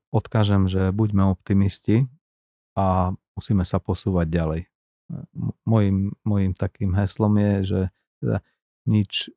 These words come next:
nič nie je čierne ani biele. Človek musí stále robiť nejaké kompromisy na to, aby sme sa posúvali ďalej,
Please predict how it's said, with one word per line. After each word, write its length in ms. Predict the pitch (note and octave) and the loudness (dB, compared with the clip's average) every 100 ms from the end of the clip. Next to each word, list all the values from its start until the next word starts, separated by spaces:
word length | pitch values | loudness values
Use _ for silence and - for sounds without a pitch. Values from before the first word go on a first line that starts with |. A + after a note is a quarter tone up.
| - | -4
nič 220 | A2+ G#2 G#2+ | -2 0 0
nie 240 | A2 G2+ | 2 2
je 20 | G2 | 0
čierne 400 | - G#2+ G#2 G2 | 0 0 2 2
ani 320 | G2+ G2+ G2 | 2 2 2
biele. 480 | G2 G#2 G#2 A2 A2 | 2 2 2 2 0
Človek 320 | - A2+ G#2 | 0 0 2
musí 560 | G2+ G#2+ - G2+ F#2+ - _ | 2 0 0 2 2 -2 _
stále 400 | - G2+ G2 F#2+ | -6 -2 0 2
robiť 400 | G2+ G2 F#2 _ _ _ - | 2 0 -2 _ _ _ -2
nejaké 400 | A2+ G2+ - G#2 | 0 0 0 0
kompromisy 720 | A2 G2+ A2+ A2 A2 G#2+ G#2+ | 2 2 2 2 2 2 2
na 160 | G2+ G2+ | 2 2
to, 160 | G2+ | -2
aby 80 | F#2+ | -2
sme 240 | - - | -4 -4
sa 160 | G2 G2+ | -6 -6
posúvali 560 | - G2+ - G2+ G2 F2+ | -4 -6 -2 0 2 2
ďalej, 480 | G2+ G2+ G#2+ A2+ | 2 2 2 0